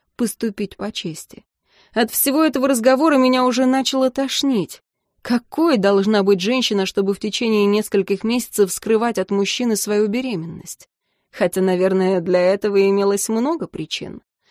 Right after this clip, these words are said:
Может быть, он не из лучших представителей сильного пола, и она даже размышляла, не избавиться ли ей от ребёнка.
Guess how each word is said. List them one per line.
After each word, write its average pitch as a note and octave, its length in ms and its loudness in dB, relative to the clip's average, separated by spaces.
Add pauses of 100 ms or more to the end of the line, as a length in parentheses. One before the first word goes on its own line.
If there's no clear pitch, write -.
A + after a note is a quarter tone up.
(300)
Может D#4+ 300 4
быть, D4+ 200 2
он C4+ 200 4
не B3+ 140 4
из A3+ 120 0
лучших B3+ 380 -2
представителей G#3 720 0
сильного G3 460 -2
пола, G3+ 420 0
и F#3 100 0
она F3+ 280 -2
даже F3+ 240 -2
размышляла, F#3 640 0
не F3+ 240 2
избавиться F3+ 600 -2
ли G3 140 2
ей F#3 240 0
от F#3 100 -12
ребёнка. F3+ 520 -6